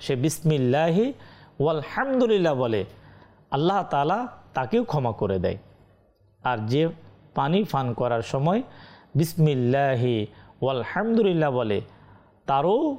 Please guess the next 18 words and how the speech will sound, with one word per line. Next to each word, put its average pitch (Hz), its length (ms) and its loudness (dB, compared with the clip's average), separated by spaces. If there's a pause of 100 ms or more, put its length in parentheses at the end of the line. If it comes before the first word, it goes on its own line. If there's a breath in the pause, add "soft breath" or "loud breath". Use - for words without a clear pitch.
(260)
ক্ষমা 170 680 0
হয়ে 117 380 2
যায়। 107 640 0 (640)
প্রিয় 123 140 0
ইসলামী 107 360 -2
ভাইয়েরা, 98 300 0 (800)
মাদানী 127 280 0
চ্যানেলের 107 400 0 (840 loud breath)
দর্শক 120 340 -2
শ্রোতা, 98 460 -4 (500)
যে 113 160 0
আল্লাহ 185 240 0
তাবারক 143 520 -2
ওয়া 120 140 2
তাআলা 117 580 0 (920 soft breath)
কত 151 200 -2
বড় 120 240 0
দয়াবান। 107 640 0